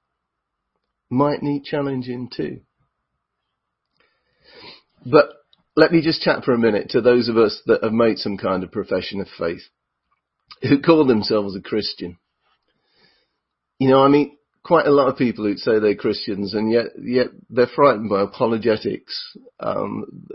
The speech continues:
the whole capacity to argue for the faith, if you will. Do you feel inadequate about explaining the Bible?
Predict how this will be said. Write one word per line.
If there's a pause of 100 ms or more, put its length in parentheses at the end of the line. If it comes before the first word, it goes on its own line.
(120)
the
whole
capacity
to
argue
for
the
faith,
if
you
will. (1120)
Do
you
feel
inadequate
about (160)
explaining
the
Bible?